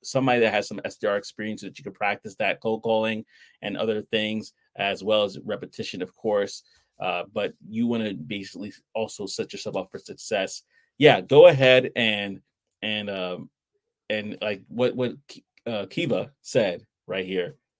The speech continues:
I think is absolutely correct. You know, you definitely wanna do that. And listen, there was a lot of questions here that was answered by our guests.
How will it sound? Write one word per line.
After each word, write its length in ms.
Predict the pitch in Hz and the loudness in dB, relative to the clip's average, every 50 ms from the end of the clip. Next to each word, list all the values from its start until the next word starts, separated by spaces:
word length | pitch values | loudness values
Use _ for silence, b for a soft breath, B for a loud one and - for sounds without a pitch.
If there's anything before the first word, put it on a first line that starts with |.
| _ _ - | _ _ -6
I 100 | 98 104 | -6 -6
think 200 | - - 107 95 | -4 -4 -6 -6
is 80 | 98 - | -6 -4
absolutely 420 | - 92 92 - - 98 95 90 | -4 -4 -4 -4 -6 -6 -6 -6
correct. 420 | 80 - 95 90 82 82 71 - - _ _ | -6 -6 -6 -4 -4 -4 -8 -12 -18 _ _
You 140 | - - 92 | -16 -12 -10
know, 60 | 92 | -8
you 100 | 87 90 | -8 -6
definitely 280 | 90 95 92 - - 90 | -6 -8 -8 -6 -6 -6
wanna 140 | 87 87 90 | -6 -8 -8
do 220 | 92 - 90 87 | -10 -10 -10 -8
that. 340 | 85 87 87 87 87 - - _ b b b b b b b | -8 -8 -6 -8 -8 -10 -12 _ b b b b b b b
And 140 | 117 117 127 | 4 8 10
listen, 420 | 151 165 - 151 123 104 98 - _ - | 10 10 8 6 4 4 2 -6 _ -6
there 200 | - 113 135 147 | 2 8 12 12
was 100 | 151 147 | 12 12
a 60 | 139 | 12
lot 240 | 120 117 123 131 139 | 10 8 8 10 8
of 80 | 135 135 | 8 6
questions 500 | - - 135 127 - - 131 123 123 - | 6 4 4 4 2 -2 -4 -4 -4 -4
here 460 | - 131 131 127 131 135 135 135 139 B B B B B B | 0 2 4 6 6 6 4 4 0 B B B B B B
that 140 | 113 113 110 | 0 2 2
was 220 | 113 107 101 - - | 2 0 -2 -4 -4
answered 420 | 123 120 123 123 - - 135 120 107 | 0 0 0 0 0 0 -2 0 2
by 180 | 117 113 113 | 4 4 4
our 160 | - - 104 101 | 4 2 0 -2
guests. 460 | 95 98 120 120 120 123 123 - | -2 2 4 6 6 6 4 0